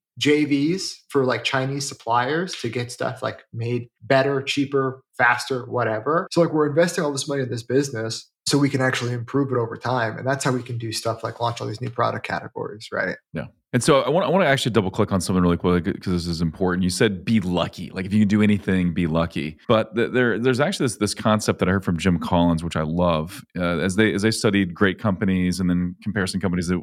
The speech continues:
Speaker 2: that weren't as great, but they had a lot of similarities, they found that, like, there wasn't a difference in luck. One didn't have, like, the successful companies didn't have more good luck and less bad luck, and the meh companies didn't have more bad luck and less good luck.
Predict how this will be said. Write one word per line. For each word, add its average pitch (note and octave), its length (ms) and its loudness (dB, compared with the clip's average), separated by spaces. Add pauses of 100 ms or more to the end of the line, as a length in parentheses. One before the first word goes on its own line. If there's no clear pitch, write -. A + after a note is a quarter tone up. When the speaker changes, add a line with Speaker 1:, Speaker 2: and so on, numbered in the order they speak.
(140)
Speaker 2:
that G2 100 2
weren't F2+ 340 2
as D#2+ 140 -4
great, F2 420 0
but - 140 -16
they F2 60 0
had E2+ 100 0
a - 20 -2
lot F2 120 -2
of F2 60 -6
similarities, F2 760 0
they A#2 60 4
found F#3+ 400 2
that, B2+ 180 0
like, A#2+ 200 2
there C3+ 140 6
wasn't D#3+ 420 2
a D#3+ 60 2
difference A2+ 480 0
in F2+ 140 2
luck. F2 480 0
One B2 480 2
didn't A#2+ 420 2
have, G#2+ 240 0
like, G#2 160 0
the G2 100 -2
successful - 500 -2
companies C3+ 200 4
didn't B2+ 160 2
have A#2 160 4
more A#2 240 6
good A2 300 4
luck A2 280 4
and G#2+ 80 0
less G#2+ 140 2
bad G2+ 300 2
luck, G2 320 2
and F#2 120 2
the F2 280 2
meh A2+ 400 4
companies G#2+ 480 2
didn't G2+ 240 4
have G2+ 160 2
more A2 160 4
bad F#2+ 340 0
luck F#2+ 220 2
and F#2+ 100 0
less F#2 140 0
good F#2 160 0
luck. F2+ 220 2